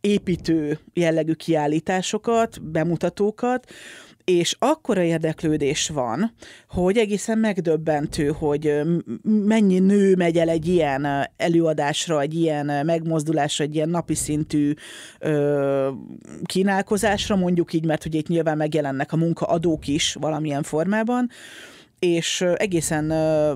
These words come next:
meglepő az, hogy, hogy nem igaz, hogy el vagyunk nyomva nőként. Ö, nyilván vannak olyan területek, ahol, ahol a férfiak még mindig nem fogadtak be minket, és lehet, hogy még nem is fognak sokáig,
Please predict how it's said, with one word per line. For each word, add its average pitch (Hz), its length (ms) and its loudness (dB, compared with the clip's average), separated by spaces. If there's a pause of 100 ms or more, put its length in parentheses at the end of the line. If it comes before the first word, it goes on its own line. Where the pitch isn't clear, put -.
(120)
meglepő 160 600 0
az, 156 240 0
hogy, 156 320 -2
hogy 165 160 0
nem 196 160 0
igaz, 156 240 -2
hogy 156 140 -2
el 147 180 2
vagyunk 156 400 -2
nyomva 143 380 0
nőként. 143 720 -2 (440)
Ö, 160 340 2
nyilván 214 280 2
vannak 170 260 0
olyan 151 140 0
területek, 156 400 -2
ahol, 151 300 0
ahol 151 400 0
a 156 100 -8
férfiak 165 400 0
még 156 120 -2
mindig 175 200 0
nem 165 160 -2
fogadtak 147 500 -4
be 156 120 0
minket, 139 320 -4
és 160 120 -4
lehet, 160 200 0
hogy 139 100 -6
még 131 100 -8
nem 135 120 -6
is 151 120 -8
fognak 123 280 -6
sokáig, 139 560 -2